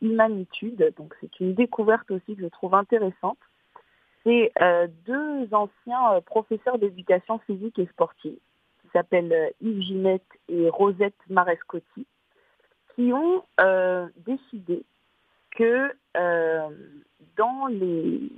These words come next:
les assistances de soins à domicile, euh, c'était important de mettre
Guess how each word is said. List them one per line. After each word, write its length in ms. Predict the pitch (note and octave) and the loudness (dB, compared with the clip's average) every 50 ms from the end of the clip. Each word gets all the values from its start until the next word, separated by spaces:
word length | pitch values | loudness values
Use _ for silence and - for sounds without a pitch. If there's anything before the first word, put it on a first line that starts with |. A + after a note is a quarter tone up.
| - - | -14 -10
les 240 | - D#3+ F3+ F3 E3 | -4 -2 -2 2 2
assistances 600 | G#3 G#3+ G#3+ _ G#3+ G3+ - _ _ A3+ A3 A3+ A3 _ F3+ | 2 0 0 _ -12 -16 -16 _ _ -2 -2 -2 -4 _ -14
de 120 | E3 E3+ | -14 -14
soins 320 | E3 - - A3 G#3 G#3 | -14 -12 -6 -2 0 2
à 60 | F#3+ E3+ | 2 0
domicile, 720 | E3 F3 E3+ E3+ E3+ D#3+ - _ _ A3+ A#3+ C4 - - - _ _ _ _ _ _ _ _ _ _ _ _ _ _ - - | 0 -6 -10 -10 -12 -14 -16 _ _ -16 -8 -6 -6 -6 -8 _ _ _ _ _ _ _ _ _ _ _ _ _ _ -4 0
euh, 140 | D#3+ E3+ E3 - | 0 0 0 0
c'était 240 | - G3+ - - A#3 - | -4 -6 -4 -4 0 2
important 680 | - A#3 A3+ - - G#3 G3 - _ _ G3 G3 G#3+ - _ _ - | 2 2 2 0 -4 -6 -6 -8 _ _ -6 -6 -6 -10 _ _ -20
de 200 | F3 - F3+ F3+ | -10 -8 -6 -4
mettre 400 | F3+ F#3 F#3+ G3 - - - - | -2 -4 -4 -4 -4 -6 -8 -8